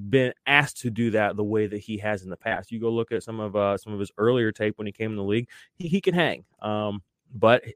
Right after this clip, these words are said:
as, as coaches have found that he's also great slash excellent at all these other things.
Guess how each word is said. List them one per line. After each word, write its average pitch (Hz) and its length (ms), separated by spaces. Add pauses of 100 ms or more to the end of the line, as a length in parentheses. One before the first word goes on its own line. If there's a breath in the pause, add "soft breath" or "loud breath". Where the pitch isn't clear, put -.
(260)
as, 107 220 (140)
as 113 120
coaches 131 380
have 110 100
found 123 280
that 110 60
he's 117 200
also 113 380
great 92 440 (460 soft breath)
slash 107 500
excellent 110 540
at 92 120
all 117 200
these 107 160
other 147 220
things. 104 420